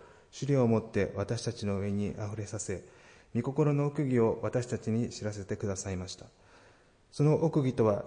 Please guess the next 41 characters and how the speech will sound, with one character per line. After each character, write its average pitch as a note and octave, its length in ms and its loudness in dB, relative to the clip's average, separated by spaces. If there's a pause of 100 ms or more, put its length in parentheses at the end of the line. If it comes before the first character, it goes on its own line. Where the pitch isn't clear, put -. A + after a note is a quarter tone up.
キ B2+ 120 -4
リ D3+ 100 0
ス D3+ 60 -8
ト D#3 100 0
に D3 80 4
あ C#3 60 4
っ - 20 -4
て - 540 0
神 B2 200 2
が G#2+ 240 2
あ A2 40 0
ら A2+ 100 -2
か B2+ 140 -2
じ A#2 120 0
め B2 220 4
お A#2+ 60 -2
立 B2+ 220 -4
て C3 80 2
に B2+ 120 4
な B2+ 140 2
っ - 20 -6 (140)
た C3 140 2
御 A2+ 120 0
旨 A2 300 2
に A2 80 0
従 G#2 360 0
い、 F2+ 60 -4 (580)
時 B2+ 240 0
が C#3 200 6
満 A#2+ 120 4
ち - 120 -12
て G#2 320 0
計 A#2+ 180 0
画 A#2+ 160 0 (140)
が B2 260 4 (140)
実 G#2+ 200 -6
行 B2 140 0
に B2 140 2
移 A#2+ 80 -4
さ A#2 180 -2
れ、 F#2+ 160 -2